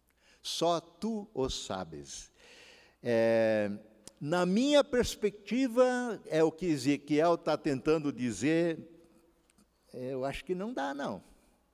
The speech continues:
É, o quadro é caótico demais. É,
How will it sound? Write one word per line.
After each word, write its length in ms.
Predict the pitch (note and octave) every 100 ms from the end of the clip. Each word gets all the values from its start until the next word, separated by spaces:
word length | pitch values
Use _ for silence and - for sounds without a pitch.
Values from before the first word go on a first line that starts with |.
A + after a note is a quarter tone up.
| _ _ _ _ _ _ -
É, 380 | A#2 A#2 A#2+ - -
o 100 | C#3+
quadro 580 | - E3+ G#3 G3+ A3 A#3
é 180 | G#3 G3
caótico 640 | - F3+ F#3 G#3 G#3 -
demais. 800 | E3+ E3 F3+ G3 F#2 - - - _ _ _ - - _
É, 360 | A2+ B2 A#2+